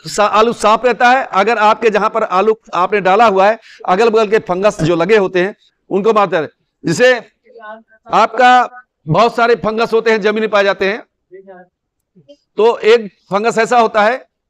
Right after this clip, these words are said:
कि जो फंगस में अगेती झुलसा भी ले आता है, पिछले झुलसा, अलग अलग तरह के फंगस होते हैं।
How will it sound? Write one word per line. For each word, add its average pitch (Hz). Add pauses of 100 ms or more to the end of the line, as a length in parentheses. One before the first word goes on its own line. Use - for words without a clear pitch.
कि 196
जो 220 (480)
फंगस 196
में 233
अगेती 196
झुलसा 185
भी 208
ले 202
आता 151
है, 107 (240)
पिछले 220
झुलसा, 208
अलग 220
अलग 233
तरह 214
के 190
फंगस 190
होते 139
हैं। 113